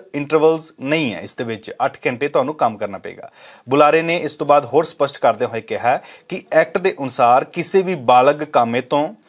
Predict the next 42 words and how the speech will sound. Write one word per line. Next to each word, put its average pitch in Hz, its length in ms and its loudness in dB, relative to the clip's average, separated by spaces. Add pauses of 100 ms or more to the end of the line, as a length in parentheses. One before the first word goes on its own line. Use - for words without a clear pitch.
(200)
ਕੋਈ 139 120 0
ਇੰਪਲਾਈ 131 400 4
ਹੈ, 147 260 2
ਉਸ 156 120 -6
ਤੋਂ 175 300 2
ਅੜਤਾਲੀ 165 540 2
ਘੰਟੇ 160 260 2
ਤੋਂ 156 320 0
ਵੱਧ 151 240 4
ਕੰਮ 147 320 2
ਨਹੀਂ 156 300 0
ਲਿਆ 147 160 4
ਜਾ 117 160 2
ਸਕਦਾ 131 340 -2
ਇੱਕ 190 200 -2
ਹਫ਼ਤੇ 127 240 -4
ਵਿੱਚ। 98 260 -12 (400)
ਜੇਕਰ 151 260 2
ਕਿਸੇ 202 340 -2
ਕਾਮੇ 156 380 2
ਦੇ 170 180 0
ਕੰਮ 156 380 2
ਵਾਲੇ 156 360 4
ਘੰਟਿਆਂ 135 240 0
ਦੀ 139 100 -6
ਗਿਣਤੀ 131 320 -6
ਵੱਧ 123 300 2
ਜਾਂਦੀ 135 440 0
ਹੈ 143 220 2 (280)
ਤਾਂ 175 220 4
ਫਿਰ 190 200 0
ਉਸ 175 260 -4
ਨੂੰ 123 200 -6 (360)
ਫੈਕਟਰੀਜ਼ 170 640 -2
ਐਕਟ 160 280 4
ਉੱਨੀ 165 280 -4
ਸੌ 185 400 -2
ਅੜਤਾਲੀ 139 480 2
ਦੇ 165 180 0
ਸੈਕਸ਼ਨ 175 640 0 (400)
ਉਨਾਹਠ 156 480 2
ਅਨੁਸਾਰ 123 440 -4